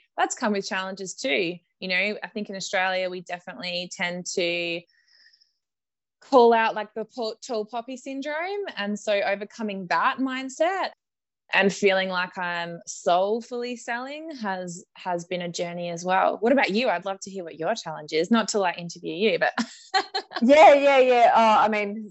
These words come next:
Speaker 2: same as you, I guess, like, it, there's so, been so many challenges along the way, but, oh, I think probably my biggest challenge is, like, it's my own undoing, is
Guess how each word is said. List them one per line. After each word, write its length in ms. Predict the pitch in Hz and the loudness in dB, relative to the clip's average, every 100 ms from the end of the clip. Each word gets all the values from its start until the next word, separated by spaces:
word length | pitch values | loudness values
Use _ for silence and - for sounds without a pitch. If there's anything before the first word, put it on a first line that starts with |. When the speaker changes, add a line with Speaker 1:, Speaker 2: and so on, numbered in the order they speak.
| - | -8
Speaker 2:
same 200 | 240 247 | -6 -4
as 140 | 240 | -6
you, 120 | 165 180 | -4 -2
I 100 | 180 | -2
guess, 320 | 156 165 - | -2 -6 -6
like, 260 | 175 160 143 _ _ _ _ - | -4 -4 -4 _ _ _ _ -6
it, 260 | 190 - - | -4 -4 -4
there's 380 | 190 190 190 | -2 -2 -6
so, 200 | - 208 190 160 | -2 0 0 -6
been 260 | 208 220 | -6 -6
so 300 | 208 - 190 | -6 -2 -2
many 300 | 185 185 180 | -2 -8 -10
challenges 880 | 175 190 165 170 165 165 165 156 - - | -12 -6 -6 -6 -6 -6 -6 -8 -16 -6
along 320 | 170 170 165 | -4 -2 -6
the 80 | 165 | -4
way, 340 | 165 165 165 165 | 0 0 0 -2
but, 180 | 170 - _ _ _ - | -4 -4 _ _ _ -12
oh, 420 | 190 190 175 160 - - - | -8 -8 -8 -10 -14 -18 -14
I 60 | |
think 500 | 202 254 247 - - _ _ _ _ _ _ _ | -6 -2 -2 -2 -14 _ _ _ _ _ _ _
probably 260 | - 302 427 | 6 10 10
my 240 | 269 220 | 10 8
biggest 380 | 220 233 226 226 | 6 2 0 -2
challenge 520 | - 196 185 185 160 - | 0 2 2 -6 -10 -4
is, 340 | 185 175 165 - | 0 0 -2 0
like, 200 | 170 160 | 0 0
it's 140 | - | -4
my 280 | 202 185 185 | -4 -2 -2
own 80 | 185 | -4
undoing, 580 | 165 165 170 160 135 120 | -8 -8 -8 -8 -10 -12
is 260 | - 170 160 | -6 -6 -4